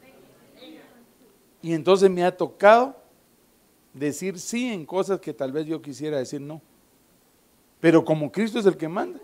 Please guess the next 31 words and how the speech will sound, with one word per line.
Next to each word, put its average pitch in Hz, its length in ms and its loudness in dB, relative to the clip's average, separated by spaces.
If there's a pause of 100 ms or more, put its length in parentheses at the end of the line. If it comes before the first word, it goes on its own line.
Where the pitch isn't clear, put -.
(340)
sale 170 320 -4
todo 170 280 -2
bien. 190 240 -12 (2250)
¿Verdad? 196 280 -4 (460)
Y 185 160 -2
mire 196 300 2
una 190 160 -2
cosa. - 340 -8 (1040)
Yo 139 160 2
a 147 60 4
mi 165 100 -4
esposa 170 360 -4
cuando 131 480 -4
veo 147 540 8
algo 160 240 6
malo, 170 280 -2
se 180 320 2
lo 131 220 -2
digo. 127 420 -6 (2250)
Porque 139 220 -2
hay 165 140 6
una 175 200 0
gente 165 240 -2
que 156 120 -4
dice, 156 420 -4 (520)
"Prefiero 175 440 2
ser 180 260 -2
feliz 175 380 -8
que 160 120 -12
mandar", 139 460 -12
dice. 156 260 -20